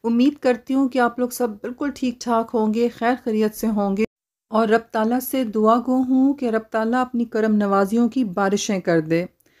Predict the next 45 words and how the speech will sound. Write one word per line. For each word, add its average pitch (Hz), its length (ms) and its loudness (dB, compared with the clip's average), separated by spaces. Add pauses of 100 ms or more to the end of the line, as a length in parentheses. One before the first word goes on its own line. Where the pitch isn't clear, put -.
(220)
जब 220 260 2
अल्लाह 226 300 4
का 285 180 0
करम 233 280 2
हो 220 200 6
जाता 196 400 0
है 311 120 0 (220)
तो 226 80 -4
वो 233 140 -4
कभी 226 260 -2
किसी 240 260 -6
को 254 160 0
अकेला 208 380 2
नहीं 190 200 2
छोड़ता। 160 500 0 (540)
और 233 120 6
जब 247 280 2
दुरूद 226 240 0
शरीफ 285 340 2
पढ़ा 247 260 0
जाता 208 360 0
है 320 140 -2 (220)
तो 233 120 2
रब 220 240 4
ताला 220 280 4
की 247 200 0
रहमत 226 500 2 (280)
आपको 208 440 -4
थाम 214 320 4
लेती 180 360 2
है। - 140 -4 (420)
फिर 311 240 4
काम 262 340 4
आपका 262 280 0
कोई 247 320 4
सा 220 200 2
भी 185 160 -2
हो, 165 320 -4 (440)
चाहे 226 160 0 (100)
दीन 240 360 4
का 240 140 2
हो, 240 200 -2 (260)
दुनिया 208 380 0
का 226 180 -4
हो, 226 240 0